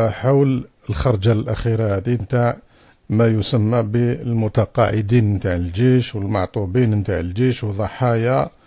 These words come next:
نتاع ال-، المأساة الوطنية. آه، هذو الن-، اللي خرجوا هذه ال-، الأيام الأخيرة. هناك مجموعة من الأسئلة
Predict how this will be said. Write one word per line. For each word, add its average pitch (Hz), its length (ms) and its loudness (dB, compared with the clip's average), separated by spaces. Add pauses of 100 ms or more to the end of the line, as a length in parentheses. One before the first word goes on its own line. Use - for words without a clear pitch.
(420)
نتاع 113 400 2
ال-، 107 1300 -4
المأساة 123 520 0 (100)
الوطنية. 101 960 -4 (840)
آه، 113 340 -4
هذو 131 260 0
الن-، 123 280 2
اللي 120 220 2
خرجوا 120 840 0
هذه 117 520 2
ال-، 113 360 -2
الأيام 107 600 0
الأخيرة. 101 400 -6 (2000)
هناك 147 440 2
مجموعة 139 520 4
من 143 140 4
الأسئلة 123 920 0